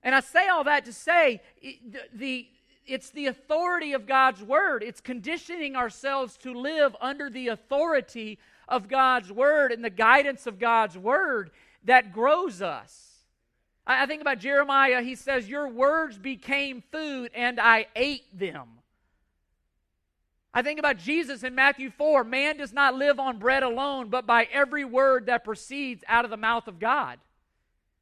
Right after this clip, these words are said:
This is our nourishment. It's not, again, you can see how it fits into Paul's context. It's not that Christians are free in the sense that we're not guided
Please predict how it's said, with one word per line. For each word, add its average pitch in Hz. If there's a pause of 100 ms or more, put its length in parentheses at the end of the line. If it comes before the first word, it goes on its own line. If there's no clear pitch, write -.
(720)
This 302
is 320
our 247
nourishment. 247 (1600)
It's -
not, 277
again, 285 (160)
you 285
can 294
see 339
how 320
it 240
fits 330
into 262
Paul's 269
context. 277 (220)
It's 269
not 294
that 269
Christians 285
are 254
free 302
in 247
the 247
sense 190
that 269
we're 233
not 240
guided 226